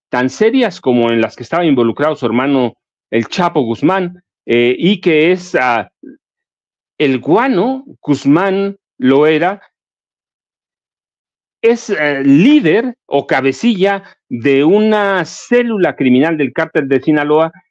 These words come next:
eh, en la que operan por lo menos trescientos criminales. La Secretaría de la Defensa Nacional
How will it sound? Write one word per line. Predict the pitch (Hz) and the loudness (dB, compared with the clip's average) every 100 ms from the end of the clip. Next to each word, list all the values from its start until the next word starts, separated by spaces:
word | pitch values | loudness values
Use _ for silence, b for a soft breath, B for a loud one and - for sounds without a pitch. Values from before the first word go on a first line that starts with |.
| _ | _
eh, | - 147 143 139 135 - _ _ - | -2 0 2 2 -2 -4 _ _ -8
en | - 151 | -2 0
la | 143 - | 0 -2
que | - 143 135 131 123 127 _ | 0 2 2 2 0 -4 _
operan | - 143 - 214 208 190 180 | -2 -2 0 0 0 -2 -2
por | 151 131 | -2 2
lo | 131 127 | 2 4
menos | 160 175 170 - | 4 2 0 -4
trescientos | - 127 120 - 170 170 175 175 151 - | -4 -2 -2 0 0 0 -2 -2 -2 -6
criminales. | - 127 120 117 120 104 98 - _ _ _ _ - | -4 0 0 2 0 -2 -6 -12 _ _ _ _ -2
La | 160 165 160 151 | 2 2 2 0
Secretaría | - 156 156 147 156 170 208 | -2 -2 0 0 0 0 2
de | 190 | 2
la | 147 | 0
Defensa | 120 170 160 165 | 0 -2 0 -2
Nacional | 143 143 156 185 180 | -2 0 0 -2 -8